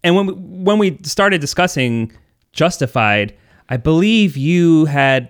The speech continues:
purchased the collection of the first two Raylan Givens stories, um, which are called Pronto and Riding the Rap.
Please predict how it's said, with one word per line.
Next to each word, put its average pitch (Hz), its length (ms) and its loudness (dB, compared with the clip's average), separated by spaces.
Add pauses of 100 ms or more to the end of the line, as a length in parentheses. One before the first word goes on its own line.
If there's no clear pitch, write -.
(140)
purchased 139 640 -2
the 123 80 -4
collection 110 800 -4 (320)
of 110 180 -4
the 113 80 -6
first - 380 -2
two 143 320 2
Raylan 127 340 2
Givens 104 560 -4 (220)
stories, 104 720 -8 (480)
um, 104 240 -4
which - 120 -4
are 120 60 -2
called - 380 -6
Pronto 117 920 0
and 104 800 -2 (500)
Riding 120 300 2
the 120 80 0
Rap. 104 320 -2